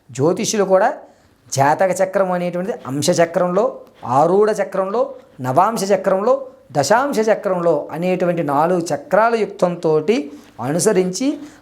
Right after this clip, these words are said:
లగ్నాన్ని ప్రారంభ యుక్తంలో చేస్తారు. చెప్పినటువంటి కుజుడు కేవలము లగ్నం దగ్గర నుంచి ఏ స్థాయిలో ఉంటే ఎవరికి ఏం జరుగుతుందని మాత్రం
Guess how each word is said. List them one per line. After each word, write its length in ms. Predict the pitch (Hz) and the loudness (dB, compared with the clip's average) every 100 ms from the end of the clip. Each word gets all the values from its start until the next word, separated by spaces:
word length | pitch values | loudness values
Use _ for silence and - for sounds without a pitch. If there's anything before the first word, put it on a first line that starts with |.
| - | -6
లగ్నాన్ని 680 | 131 135 131 170 220 233 208 | -2 -2 -2 0 0 0 -6
ప్రారంభ 600 | - - 151 175 202 208 | -8 -4 0 0 0 -2
యుక్తంలో 360 | 190 190 175 233 | -4 -4 -6 -4
చేస్తారు. 500 | 196 151 151 123 104 - _ - _ - 156 | -4 -4 -6 -8 -10 -20 _ -20 _ -6 -4
చెప్పినటువంటి 760 | 147 - 240 220 214 190 165 | -4 -2 0 2 0 0 -2
కుజుడు 580 | - - 156 208 247 240 - | -6 -6 -4 -2 -4 -6 -6
కేవలము 880 | 160 165 185 190 190 190 214 285 349 - - - - - _ - | 0 4 4 2 0 0 0 -2 -4 -14 -20 -20 -20 -20 _ -6
లగ్నం 520 | 139 147 147 151 214 208 | 2 2 2 -2 0 0
దగ్గర 260 | 185 180 | 0 -2
నుంచి 260 | 165 175 185 | -2 -4 -2
ఏ 220 | 160 196 | 2 2
స్థాయిలో 540 | 196 214 202 196 190 | 2 2 2 2 -2
ఉంటే 280 | 180 165 226 | -2 -4 -2
ఎవరికి 380 | 196 170 214 208 | 0 0 -2 -2
ఏం 140 | 202 | -2
జరుగుతుందని 460 | 190 185 175 175 156 | 0 0 -2 -4 -2
మాత్రం 540 | 147 143 - 190 247 | -2 -4 -2 0 0